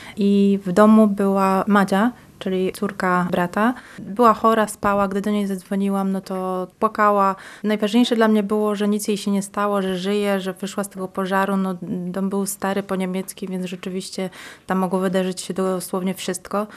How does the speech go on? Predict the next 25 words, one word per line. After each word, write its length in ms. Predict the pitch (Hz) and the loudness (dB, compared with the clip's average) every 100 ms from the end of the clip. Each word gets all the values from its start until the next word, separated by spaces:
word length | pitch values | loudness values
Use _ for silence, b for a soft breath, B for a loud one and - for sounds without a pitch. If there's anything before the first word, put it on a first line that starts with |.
| B B B - | B B B -14
Więc 400 | 180 196 185 - | -6 -4 -4 -2
no, 560 | 202 196 202 196 196 190 - | 0 2 2 2 0 -2 0
ona 200 | 214 214 | 2 2
tylko 200 | 214 202 | -2 -8
po 120 | - | -6
prostu 420 | 208 202 - 202 | -8 -6 -4 0
mówi, 360 | 202 196 190 196 | 2 2 0 -2
że, 280 | 190 185 185 - | 0 -2 -4 -10
że 140 | 180 185 | -10 -10
spała, 360 | - 226 226 | -2 2 2
obudził 420 | 202 185 196 196 196 | 2 0 -4 -2 0
ją 220 | 185 180 175 175 185 175 185 175 | 0 -2 -8 -10 -12 -12 -10 -6
dym. 380 | 180 220 226 220 B B B | 0 2 2 0 B B B
Źle 180 | 202 220 | -4 -4
się 140 | - 214 | -2 -4
czuła, 380 | 220 214 214 | -2 0 2
nie 160 | 202 202 | 2 -2
poszła 280 | 202 196 202 | -4 -6 -6
tego 220 | 180 196 | -4 -4
dnia 200 | 185 196 | -2 -2
do 100 | 180 | -4
szkoły, 440 | - - 208 208 202 202 180 | -8 -2 0 0 0 -2 -4
więc 320 | 185 180 - | -8 -6 -6
no, 200 | 190 185 185 180 - | -6 -6 -8 -10 -4
to 220 | 202 | -2